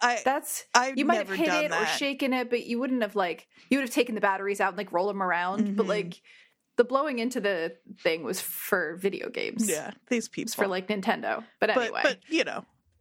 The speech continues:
Speaker 2: They're desperate.
Speaker 1: you give it a shot.
Speaker 2: Yeah, they're losing their, their music and their humanity.
Speaker 1: <laughs>
Speaker 2: They're trying.
Speaker 1: Exactly.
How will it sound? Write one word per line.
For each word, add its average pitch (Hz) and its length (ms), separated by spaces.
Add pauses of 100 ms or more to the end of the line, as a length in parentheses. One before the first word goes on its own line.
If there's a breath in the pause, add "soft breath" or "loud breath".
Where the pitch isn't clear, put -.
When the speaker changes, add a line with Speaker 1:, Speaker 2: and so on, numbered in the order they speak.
(220)
Speaker 2:
They're 277 100
desperate. - 420
Speaker 1:
you 254 60
give 226 200
it 180 60
a 185 40
shot. 175 360 (520 soft breath)
Speaker 2:
Yeah, - 180
they're 240 160
losing 240 320
their, 202 400
their 202 140
music 180 360
and 135 140
their 160 60
humanity. 135 480
Speaker 1:
<laughs> - 80
Speaker 2:
They're 240 100
trying. 302 200
Speaker 1:
Exactly. 151 600